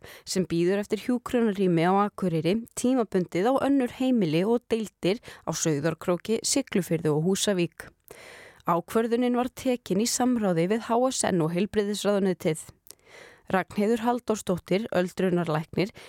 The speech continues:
segir að fjórir hafi verið fluttir síðastliðna viku. Grípa þurfi til þessa ráðs á meðan hjúkrunarrýmum fjölgar ekki í bænum.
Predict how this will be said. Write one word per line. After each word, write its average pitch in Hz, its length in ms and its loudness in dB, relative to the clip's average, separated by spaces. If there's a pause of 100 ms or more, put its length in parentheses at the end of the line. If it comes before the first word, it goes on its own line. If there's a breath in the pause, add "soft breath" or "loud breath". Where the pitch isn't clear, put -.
(120 loud breath)
segir 175 400 0
að 226 140 -4
fjórir 262 420 2
hafi 208 160 2
verið 220 220 0
fluttir 233 420 -2
síðastliðna 156 640 0
viku. 175 320 0 (880 loud breath)
Grípa 165 340 0
þurfi 240 380 -2
til 247 80 -4
þessa 247 420 0
ráðs 180 320 0
á - 60 0
meðan 240 260 2
hjúkrunarrýmum 208 880 2
fjölgar 240 460 -2
ekki - 180 -8
í - 80 -20
bænum. 185 340 2